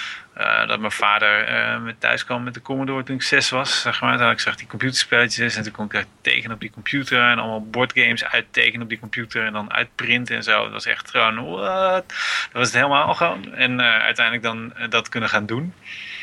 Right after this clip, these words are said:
En toen daar een beetje in gegroeid. En toen heb ik een tijd als producer gewerkt.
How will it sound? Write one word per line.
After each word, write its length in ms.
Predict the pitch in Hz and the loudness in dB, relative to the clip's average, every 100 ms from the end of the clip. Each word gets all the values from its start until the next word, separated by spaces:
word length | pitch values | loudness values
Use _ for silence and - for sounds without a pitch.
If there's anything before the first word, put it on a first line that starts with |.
| - - - - | -6 -6 -8 -2
En 120 | 110 | -2
toen 140 | 117 | 2
daar 140 | 117 113 | 4 4
een 60 | |
beetje 280 | 117 117 - | 4 2 0
in 100 | 113 | -2
gegroeid. 560 | 95 - 123 147 - - | 0 0 2 2 0 -6
En 140 | 147 | -6
toen 180 | 123 123 | -2 -2
heb 160 | 117 120 | 0 -2
ik 140 | - | -2
een 200 | 117 117 110 | -4 -4 0
tijd 300 | 117 113 101 | 2 2 0
als 400 | 107 - - - | -2 0 -2 -2
producer 500 | 127 131 165 - 165 | -2 0 0 2 2
gewerkt. 500 | 156 165 - - | 2 2 0 -8